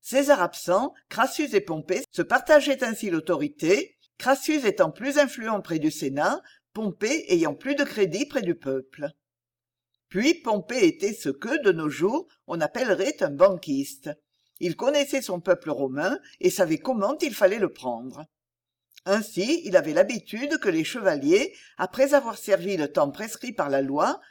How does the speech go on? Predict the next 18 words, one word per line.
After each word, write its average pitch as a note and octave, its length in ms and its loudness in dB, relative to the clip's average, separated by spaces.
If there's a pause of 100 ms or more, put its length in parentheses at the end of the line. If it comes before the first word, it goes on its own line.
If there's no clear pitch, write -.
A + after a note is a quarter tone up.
(220)
amenassent B3+ 480 0
leur D#3+ 180 0
cheval G#3+ 380 -4
sur C3+ 160 -4
la - 100 2
place A#3+ 380 -4
publique, D#3+ 560 0 (480)
et G#3+ 160 2
là, F#3+ 260 4 (200)
devant G3 300 6
les D3 140 0
deux F3 160 -2
censeurs, G#3+ 640 4 (280)
rendissent A3+ 520 -4
compte C#4+ 300 -2
de G3 100 -2
leur E3+ 200 -2
campagne, D#3+ 640 0